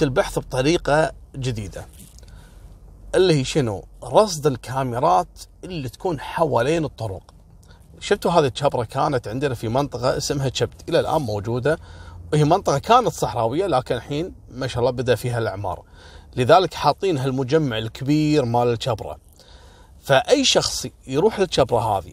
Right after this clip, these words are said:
أو يطلع منها لازم يمر على الطرق الرئيسية. الطرق الرئيسية فيها كاميرات. قاموا ورصدوا جميع السيارات اللي مرت في الشارع الرئيسي أو الشوارع الفرعية المؤدية إلى هالشبرة هذه.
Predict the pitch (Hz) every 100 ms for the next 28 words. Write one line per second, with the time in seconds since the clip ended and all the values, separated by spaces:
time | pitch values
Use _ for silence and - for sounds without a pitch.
0 | - 131 131 208 - 160 127 143 117 110
1 | 160 262 233 185 139 170 196 127 170 151
2 | - 196 196 151 123 117 131 - 104 92
3 | 156 - 254 226 156 151 175 - 202 160
4 | 240 208 202 233 233 - - - - -
5 | - - - 135 135 214 196 139 123 127
6 | 113 - 185 143 120 117 123 139 208 190
7 | 151 120 117 - 123 120 113 131 180 170
8 | - - 190 143 113 127 170 123 120 -
9 | 127 - 170 170 147 123 123 117 - 131
10 | 110 - 101 147 160 143 - 143 151 127
11 | 123 120 143 123 165 180 180 - - -
12 | - 202 233 170 139 175 214 160 139 -
13 | 208 202 156 139 - 123 107 95 90 78